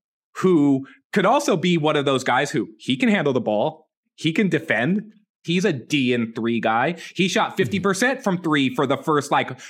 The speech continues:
two months of the season before he fell off a little bit.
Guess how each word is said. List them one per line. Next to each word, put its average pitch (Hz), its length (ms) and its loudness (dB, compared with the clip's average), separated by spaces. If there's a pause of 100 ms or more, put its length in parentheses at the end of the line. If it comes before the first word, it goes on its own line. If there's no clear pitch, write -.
(160)
two 214 180 0
months 175 240 0
of 147 200 0
the 131 80 -2
season 175 360 0
before 143 320 0
he 127 220 -2
fell 113 220 0
off 110 260 0
a 127 80 -2
little 110 220 0
bit. 117 300 -4